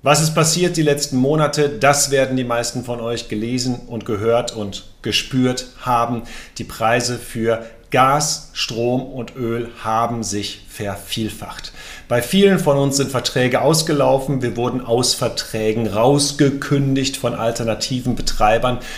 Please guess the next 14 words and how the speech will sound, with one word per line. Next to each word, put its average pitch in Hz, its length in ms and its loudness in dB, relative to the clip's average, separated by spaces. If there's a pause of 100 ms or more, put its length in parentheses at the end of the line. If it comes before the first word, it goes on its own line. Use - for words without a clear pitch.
(120)
und 107 160 -4
dementsprechend 120 600 -2
haben 113 180 0
sich 107 160 -6
die - 100 -10
Kosten 107 520 -4 (200)
vervielfacht. 117 1600 -2 (480)
Und 143 140 2
ich 143 120 2
möchte 175 420 0 (180)
mit 131 100 -8
einem 123 380 -4
Beispiel 139 560 2
starten 113 680 0